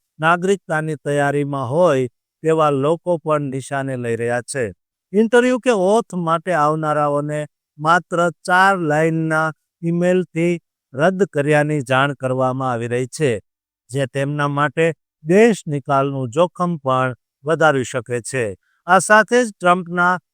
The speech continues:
વીસ જાન્યુઆરી બે હજાર પચીસના એક્ઝિક્યુટિવ ઓર્ડર પર પણ સુપ્રીમ કોર્ટ સુનાવણી કરશે,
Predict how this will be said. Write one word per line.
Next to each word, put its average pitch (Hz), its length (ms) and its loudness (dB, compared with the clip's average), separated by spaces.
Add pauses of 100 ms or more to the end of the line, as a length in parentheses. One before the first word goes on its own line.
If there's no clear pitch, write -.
(140)
વીસ 208 200 -2 (140)
જાન્યુઆરી 151 680 0 (300)
બે 151 160 0
હજાર 151 320 2
પચીસના 160 840 -6 (280)
એક્ઝિક્યુટિવ 196 640 0
ઓર્ડર 156 420 0
પર 135 380 0 (100)
પણ 139 260 -4
સુપ્રીમ 180 600 -8
કોર્ટ 143 400 0 (320)
સુનાવણી 120 500 -4
કરશે, 123 540 -4